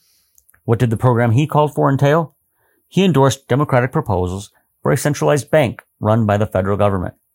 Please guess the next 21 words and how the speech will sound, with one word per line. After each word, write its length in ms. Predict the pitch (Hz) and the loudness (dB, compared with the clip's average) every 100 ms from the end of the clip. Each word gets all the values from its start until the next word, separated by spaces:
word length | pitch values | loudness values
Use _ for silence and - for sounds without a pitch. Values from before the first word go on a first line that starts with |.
| _ _ _ _ - | _ _ _ _ -4
He 120 | 123 | 0
also 280 | 131 175 135 | 0 0 -2
endorsed 420 | 104 107 104 - - | -2 0 -2 -4 -6
ownership 440 | 151 160 - 110 | -2 -2 -2 -4
of 80 | 107 | -2
the 80 | 104 | -2
regional 400 | 104 160 135 101 | -2 -2 -4 -4
banks 340 | 92 85 - | -4 -4 -8
by 160 | - 104 | -6 -6
private 540 | - - 131 117 - | -6 -2 0 -2 -6
banks, 340 | - - - - _ _ _ _ _ _ | -8 -10 -12 -18 _ _ _ _ _ _
a 80 | 107 | -4
proposal 480 | 110 - 123 113 117 | -2 0 0 0 -2
by 180 | 95 90 | -2 0
the 80 | 101 | 0
Republicans. 640 | 104 120 117 - - - _ _ _ _ _ _ _ - | 0 0 -2 -6 -10 -12 _ _ _ _ _ _ _ -4
It 80 | 135 | 0
was 160 | 131 | 0
the 100 | 117 | 2
most 240 | 127 123 - | 2 2 0
significant 680 | 120 117 135 156 156 202 | 0 0 0 0 -2 -4